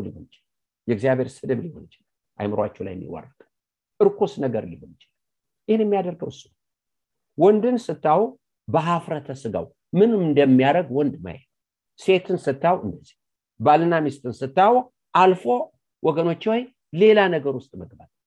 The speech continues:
ይህን የሚያደርገው ዲያብሎስ ምን ለማድረግ? ለማርከስ። ስለዚህ ብዙዎቹ መከራ የሚያዩት ለምንድን ነው? ያን የሚያስቡ እንደሆነ እነሱ እንደሆኑ አድርገው ይቆጥሩታል። ነገር ግን እህቶቼና ወንድሞቼ፣ ሰው ተጠያቂ የሚሆነው ከልቡ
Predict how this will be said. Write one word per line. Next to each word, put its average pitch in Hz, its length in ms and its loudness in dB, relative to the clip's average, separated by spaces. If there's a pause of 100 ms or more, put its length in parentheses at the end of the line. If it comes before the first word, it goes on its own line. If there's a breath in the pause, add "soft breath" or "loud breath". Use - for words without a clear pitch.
(160)
ይህን 180 140 -8
የሚያደርገው 156 500 -8
ዲያብሎስ 110 480 -12 (420)
ምን 123 100 0
ለማድረግ? 135 360 2 (260)
ለማርከስ። - 440 -16 (640)
ስለዚህ 254 300 2
ብዙዎቹ 190 440 2 (460)
መከራ 180 340 0
የሚያዩት 127 500 -2
ለምንድን 95 420 -6
ነው? 80 120 -16 (320)
ያን 202 400 2 (100)
የሚያስቡ 143 600 -2 (420)
እንደሆነ 156 480 0
እነሱ 139 320 -6 (380)
እንደሆኑ 123 400 0
አድርገው 101 360 -6
ይቆጥሩታል። - 540 -16 (420)
ነገር 135 240 -2
ግን 135 160 -8
እህቶቼና 87 560 -16
ወንድሞቼ፣ 104 380 -6 (520)
ሰው 226 160 -2
ተጠያቂ 135 520 -8
የሚሆነው 131 400 -12
ከልቡ 110 300 -8